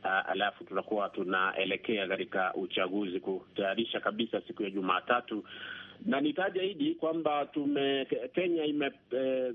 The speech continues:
ta-, waziri wa, anayehusika ametangaza rasmi hapo jana kwamba siku ya Jumanne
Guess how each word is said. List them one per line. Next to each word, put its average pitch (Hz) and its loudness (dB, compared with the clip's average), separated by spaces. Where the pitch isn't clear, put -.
ta-, 117 0
waziri 131 2
wa, 139 2
anayehusika 135 2
ametangaza 120 2
rasmi 131 2
hapo 123 0
jana 123 0
kwamba 107 2
siku 127 0
ya 113 2
Jumanne 110 2